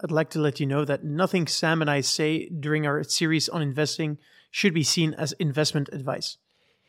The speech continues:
Each person has a different financial situation, and what makes sense for Sam or me might not and probably will not make sense for you.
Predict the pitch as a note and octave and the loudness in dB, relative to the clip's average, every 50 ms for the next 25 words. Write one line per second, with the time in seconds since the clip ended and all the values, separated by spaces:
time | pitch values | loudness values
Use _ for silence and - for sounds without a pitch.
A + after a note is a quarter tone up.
0 | _ _ _ - - F3 - - - F3 E3 - - D#3 C3+ C#3+ D3 C#3+ C3+ B2 | _ _ _ -4 -2 -2 -2 0 2 2 2 4 2 2 2 2 2 2 2 2
1 | C3+ D3+ - E3 D3+ - - - C#3+ C3+ C#3+ C#3 - D#3 C3 - D#3 - C#3 C#3 | 0 0 2 2 0 0 0 0 0 2 0 0 0 -2 -2 -2 -2 0 2 2
2 | C#3 C3 - D#3+ C#3+ - - - D#3 D3+ C#3+ E3 E3 E3+ D3+ - - F3 D3+ - | 2 2 0 -2 -4 -6 -6 -6 -4 -4 -2 -2 -2 0 0 2 2 2 0 0
3 | - - D3+ - - F#3 F3 E3 D#3+ D#3 F3+ F#3+ F#3+ - - - C#3+ D3 D3+ D#3 | -2 -2 0 2 4 4 4 4 2 2 2 0 -2 -2 -4 -4 0 2 2 2
4 | - E3 D#3 D3 D3 - - - D#3 - D#3+ D#3+ D#3 D#3+ D3 C3 E3+ F#3+ F3 D3 | 2 2 0 -2 -2 -4 -8 -10 -6 -4 -2 0 0 0 2 4 4 4 4 4
5 | C#3+ C#3+ - - E3 D#3 C#3 C#3 C3 - - C#3+ C3+ - - D#3 C#3+ C#3 - E3 | 2 0 -2 -4 -6 -4 -4 -2 -2 -2 -2 -2 -2 -2 -4 -4 -4 -4 -6 -10